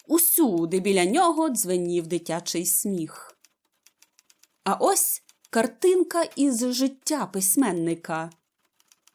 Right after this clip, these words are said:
Холодного весняного вечора одна тисяча вісімсот дев'яносто восьмого року чикагський комівояжер Френк Баум, статний сорокарічний чоловік з розкішними вусами,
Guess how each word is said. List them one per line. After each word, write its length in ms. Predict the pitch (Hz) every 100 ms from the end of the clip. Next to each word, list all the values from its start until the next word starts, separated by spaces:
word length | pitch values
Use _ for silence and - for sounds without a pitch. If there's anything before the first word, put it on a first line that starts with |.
| _
Холодного 920 | - 196 190 214 233 175 180 196 208
весняного 680 | 196 202 - 233 226 208 196
вечора 720 | 214 302 - 180 165 160 165 _ _ _ _
одна 320 | 196 190 196
тисяча 520 | 202 240 - 185 190
вісімсот 640 | 185 196 202 190 220 196 -
дев'яносто 600 | 196 190 196 202 - 202
восьмого 500 | 202 202 190 180 185
року 460 | 269 285 196 196 - _ _ _ -
чикагський 1000 | - 190 - 262 240 190 190 - 220 196
комівояжер 800 | 208 208 202 208 202 202 226 190
Френк 400 | - 196 185 202
Баум, 580 | 196 330 311 170 175 185 _ _ _ _
статний 760 | - - - 294 180 - 208 208
сорокарічний 800 | - 226 233 285 214 - 226 233
чоловік 580 | - 285 277 185 - 202
з 180 | 190 196
розкішними 720 | 214 208 - 208 - 214 233
вусами, 680 | 254 202 - 160 160 160